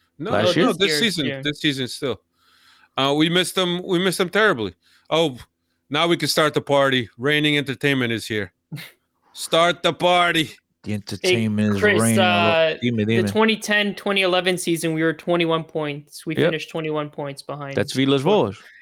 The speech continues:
Speaker 3: And we're on
Speaker 2: That's
Speaker 3: pace
Speaker 2: Villas
Speaker 3: to
Speaker 2: Boas.
Speaker 3: do that. We still gotta play Sporting and, and
Speaker 1: What,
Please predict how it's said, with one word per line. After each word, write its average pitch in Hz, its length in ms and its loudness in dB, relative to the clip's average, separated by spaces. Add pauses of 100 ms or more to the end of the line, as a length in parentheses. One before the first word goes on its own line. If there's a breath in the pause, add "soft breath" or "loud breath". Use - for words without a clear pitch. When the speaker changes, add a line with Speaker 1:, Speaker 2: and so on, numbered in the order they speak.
Speaker 3:
And 175 100 2
we're 202 160 4
on 226 80 2
Speaker 2:
That's 214 100 -4
Speaker 3:
pace 226 200 2
Speaker 2:
Villas 135 80 -2
Speaker 3:
to 226 80 0
Speaker 2:
Boas. 127 80 -2
Speaker 3:
do 254 120 0
that. 185 300 2
We 180 120 -2
still 196 200 0
gotta 202 140 0
play 196 180 0
Sporting 202 560 -2
and, 185 580 -4
and 175 120 -2
Speaker 1:
What, 156 180 -2